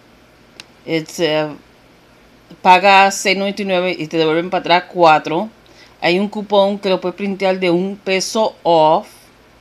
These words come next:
cada uno. Um,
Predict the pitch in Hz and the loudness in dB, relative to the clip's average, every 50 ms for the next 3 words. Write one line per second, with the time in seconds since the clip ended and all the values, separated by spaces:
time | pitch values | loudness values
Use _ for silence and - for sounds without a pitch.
0 | _ _ _ _ _ _ _ _ _ _ _ _ _ - - _ _ _ - 185 | _ _ _ _ _ _ _ _ _ _ _ _ _ -20 -20 _ _ _ -2 2
1 | 175 180 190 196 190 175 156 151 151 147 160 196 226 233 - _ _ _ _ _ | 4 6 6 6 6 4 2 0 -2 -2 -2 -4 -4 -8 -12 _ _ _ _ _
2 | _ _ _ _ _ _ _ _ _ _ _ _ _ _ - 160 170 160 156 156 | _ _ _ _ _ _ _ _ _ _ _ _ _ _ 0 0 2 2 2 0
3 | 156 151 151 151 151 147 | -2 -2 -4 -4 -4 -6